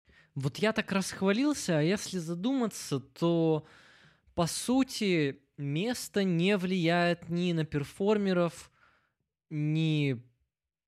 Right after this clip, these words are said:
перформеры не влияют на само-, на саму локацию, поэтому, в принципе, это мог быть вообще не сайт-специфик,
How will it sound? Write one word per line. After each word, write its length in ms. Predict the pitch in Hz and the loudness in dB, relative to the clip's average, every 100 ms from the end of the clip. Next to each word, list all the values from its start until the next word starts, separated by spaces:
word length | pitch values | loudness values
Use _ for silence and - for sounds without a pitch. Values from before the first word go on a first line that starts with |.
| _ | _
перформеры 800 | - 139 - 151 202 185 180 170 | -4 -4 -2 2 4 4 2 2
не 160 | 170 165 | 0 -2
влияют 840 | 143 156 151 156 156 143 131 - | -2 -4 0 2 2 2 -2 -6
на 520 | 131 135 139 139 139 131 | -8 -6 -4 -2 -4 -4
само-, 920 | - - - 135 135 135 135 127 127 - _ - | -8 -14 -6 -4 -2 -2 -2 -2 -6 -16 _ -12
на 80 | |
саму 240 | 139 160 156 | -4 -2 0
локацию, 920 | 151 143 147 147 143 - - 131 123 | 0 0 0 0 0 -8 -6 -6 -4
поэтому, 760 | 123 131 139 139 135 131 123 117 - - _ _ | -4 -4 -4 -6 -8 -6 -8 -10 -20 -20 _ _
в 160 | - - | -20 -4
принципе, 680 | 170 190 220 214 - - 160 | 0 2 0 -4 -10 -2 0
это 240 | 156 143 | 0 0
мог 280 | 147 151 135 | -2 -2 -4
быть 500 | 131 139 139 - - | -6 -4 -4 -8 -10
вообще 400 | 127 - - 165 | -10 -6 -4 -2
не 140 | 156 | -2
сайт-специфик, 1160 | 139 - 135 127 - - - 269 269 208 - - | -4 -2 -2 -2 -8 -12 -6 -4 -2 -2 -4 -10